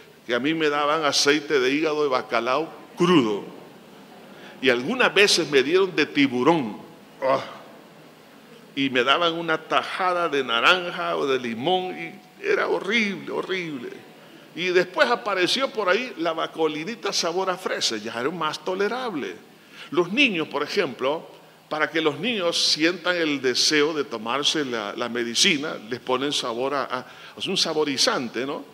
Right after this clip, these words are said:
Al medicamento. Puede ser un antitusivo,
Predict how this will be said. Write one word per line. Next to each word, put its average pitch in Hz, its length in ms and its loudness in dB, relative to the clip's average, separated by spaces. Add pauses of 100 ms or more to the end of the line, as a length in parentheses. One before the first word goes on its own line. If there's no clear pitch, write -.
(280)
Al 117 180 0
medicamento. 135 800 0
Puede 135 180 0
ser 151 160 2
un 147 140 -2
antitusivo, 143 1120 -2